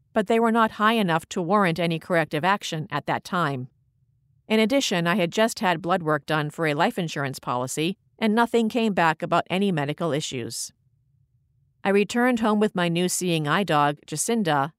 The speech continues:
and all was well, until I woke up one night with all of the classic symptoms of diabetes. The horrible thirst, constant needing to use the restroom, and people had also made comments about my appearance while I was working.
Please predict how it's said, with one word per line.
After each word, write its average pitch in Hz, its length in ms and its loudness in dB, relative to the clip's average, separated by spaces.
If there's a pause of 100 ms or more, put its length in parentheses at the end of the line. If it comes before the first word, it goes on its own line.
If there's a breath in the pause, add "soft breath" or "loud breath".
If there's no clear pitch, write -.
and 220 140 0
all 240 180 4
was 247 220 2
well, 147 420 2 (340)
until 180 320 0
I 226 120 2
woke 220 260 2
up 160 220 0
one 196 180 0
night 147 300 0
with 180 180 -4
all 170 200 4
of 190 100 -2
the 202 80 -2
classic 180 460 -2
symptoms 147 500 -2
of 160 120 -2
diabetes. 147 920 -2 (580)
The 202 120 4
horrible 208 420 2
thirst, - 600 -2 (340)
constant 202 520 0
needing 190 340 0
to 175 120 -4
use 180 200 0
the 185 100 0
restroom, 143 680 -4 (360 soft breath)
and 185 160 -4
people 220 240 0
had 180 160 2
also 208 280 2
made 175 240 2
comments 151 380 -2
about 165 220 -2
my 170 100 0
appearance 160 600 -2
while 160 120 -2
I 147 120 2
was 143 180 -4
working. 143 500 -4